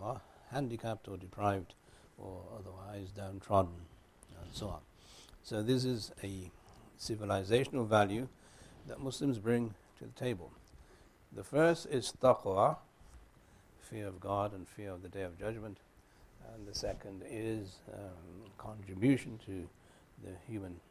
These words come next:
welfare. Yeah. These are two of the, uh, everlasting, uh, al-baqiyat al-salihat, good deeds that come with us when we die. وَيَقُولُونَ مَتَى هَذَا الْوَعْدُ إِن كُنتُمْ صَادِقِينَ.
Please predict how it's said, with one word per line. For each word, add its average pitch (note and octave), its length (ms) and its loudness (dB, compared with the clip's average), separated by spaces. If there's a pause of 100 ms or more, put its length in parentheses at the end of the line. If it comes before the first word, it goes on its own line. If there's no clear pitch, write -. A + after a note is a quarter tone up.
welfare. F#2+ 520 0 (420)
Yeah. - 880 -14 (640)
These F#2+ 200 -6
are F2+ 100 -4
two A2 240 -8
of F#2 160 -8
the, - 1080 -16
uh, G2+ 140 -2
everlasting, F#2+ 720 -2 (760)
uh, B2 140 -6 (460)
al-baqiyat G2 720 4
al-salihat, F#2 680 2 (760)
good F#2+ 160 -6
deeds G#2+ 440 6 (640)
that F#2 240 -10
come F2+ 220 -6
with F#2+ 160 2
us - 220 -6 (180)
when F#2 200 -12
we G2 60 -8
die. F#2 360 -2 (1900)
وَيَقُولُونَ C3+ 720 12
مَتَى A#2 680 10
هَذَا C3 320 12
الْوَعْدُ A2 640 10
إِن A2 220 0
كُنتُمْ A2+ 460 2
صَادِقِينَ. F#2+ 600 -6